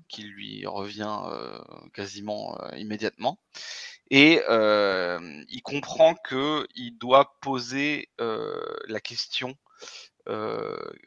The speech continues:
la question très importante au, euh, roi pêcheur, parce que le roi pêcheur, en fait, est blessé et, euh,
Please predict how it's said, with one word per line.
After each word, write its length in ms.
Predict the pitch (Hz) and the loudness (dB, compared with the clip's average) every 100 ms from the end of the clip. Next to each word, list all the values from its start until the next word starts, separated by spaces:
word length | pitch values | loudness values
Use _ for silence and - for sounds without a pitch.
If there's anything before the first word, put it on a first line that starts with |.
| 50 | -14
la 100 | 104 | -12
question 460 | - 110 - 117 110 | -12 -12 -10 -10 -8
très 200 | 123 113 | -6 -4
importante 580 | - - - 139 - - 123 | -4 -4 -4 -4 -6 -14 -6
au, 260 | 127 - - | -4 -4 -6
euh, 240 | 101 101 | -6 -4
roi 280 | 101 98 117 | -2 4 4
pêcheur, 400 | 120 - 113 101 | 4 -2 -2 -4
parce 160 | - - | -6 -8
que 120 | 117 | -8
le 220 | 113 117 | -4 6
roi 180 | 123 147 | 8 8
pêcheur, 300 | 131 - 123 | 4 2 2
en 40 | |
fait, 200 | - 151 | 2 -2
est 120 | 117 - | -4 -4
blessé 520 | 123 120 - 151 190 - - - - - - | -4 -4 -4 -6 -6 -14 -16 -14 -16 -18 -4
et, 320 | 123 135 127 | 0 2 4
euh, 920 | 117 107 107 101 92 85 80 - - | 4 4 2 0 -2 -4 -6 -6 -4